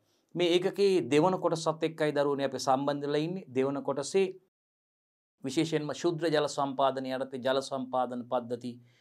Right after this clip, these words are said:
දෙකක් ගැන අපි කතා කරනවා. ප්‍රධාන වශයෙන්ම බින්දු සහ විසිරි ජල සම්පාදනය නැත්නම් විසරුම් ජල සම්පාදනය සම්බන්ධයෙන් දරුවනේ අපි ආදරණීය දුවල පුතාලත් එක්ක විසිරි ජල සම්පාදනයට අදාළ හැඳින්වීමක් සිදු කරා දරුවනේ.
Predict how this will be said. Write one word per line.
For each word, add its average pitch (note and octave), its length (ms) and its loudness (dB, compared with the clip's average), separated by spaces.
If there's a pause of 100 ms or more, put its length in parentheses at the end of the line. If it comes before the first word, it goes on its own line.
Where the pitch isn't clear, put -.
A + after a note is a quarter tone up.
(160)
දෙකක් C3+ 220 2 (100)
ගැන C3+ 180 -2
අපි B2+ 180 -4
කතා B2+ 280 4
කරනවා. B2 300 -2
ප්‍රධාන B2+ 380 2
වශයෙන්ම B2 440 -6 (140)
බින්දු C3 380 -4
සහ B2+ 220 0 (560)
විසිරි C3 400 0
ජල C#3 180 2
සම්පාදනය C3+ 600 0
නැත්නම් C3 320 -4
විසරුම් D#3 340 -2
ජල D#3 180 2
සම්පාදනය D#3 580 -2
සම්බන්ධයෙන් D#3 520 -2
දරුවනේ F#3 340 0 (600)
අපි D#3+ 220 4 (140)
ආදරණීය D#3+ 480 8
දුවල D3+ 180 4
පුතාලත් D3+ 480 2
එක්ක C#3 220 -6 (380)
විසිරි C3+ 340 -2
ජල D3+ 200 4
සම්පාදනයට C3+ 680 -2
අදාළ B2+ 300 2
හැඳින්වීමක් C3 680 -6
සිදු C3 240 -6
කරා B2 240 -6
දරුවනේ. A#2+ 360 -6